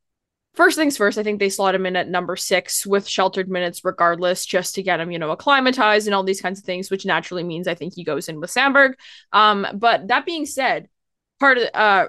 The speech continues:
and I also think that they really like how this Schmidt, or no, I'm just, I'm just saying names. This Pionk and Dylan pairing is playing lately, which I don't disagree with either. So I have a feeling, like,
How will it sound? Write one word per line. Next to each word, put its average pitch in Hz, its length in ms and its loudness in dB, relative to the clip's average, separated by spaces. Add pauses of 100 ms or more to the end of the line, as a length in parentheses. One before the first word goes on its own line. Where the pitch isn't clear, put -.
and 226 180 4
I 214 60 6
also 214 220 -2
think 196 180 -8
that 180 120 -8
they 185 120 -6
really 180 240 -6
like 156 280 -4
how 170 120 -2
this - 420 -6
Schmidt, - 480 -4
or 185 140 2
no, 180 260 -6 (240)
I'm 285 120 2
just, 311 280 0
I'm 294 120 2
just 330 160 0
saying 196 180 0
names. 170 240 -10
This 233 160 2
Pionk 233 380 0
and 220 100 -4
Dylan 185 260 -4
pairing 160 280 -8
is 190 80 -12
playing 175 300 -4
lately, 175 380 -2 (200)
which 220 160 2
I 202 80 4
don't 190 260 2
disagree 190 320 -6
with 156 220 -6
either. 160 320 2
So 277 180 0
I 226 120 4
have 233 180 2
a 277 60 0
feeling, 202 420 -2 (200)
like, 202 160 0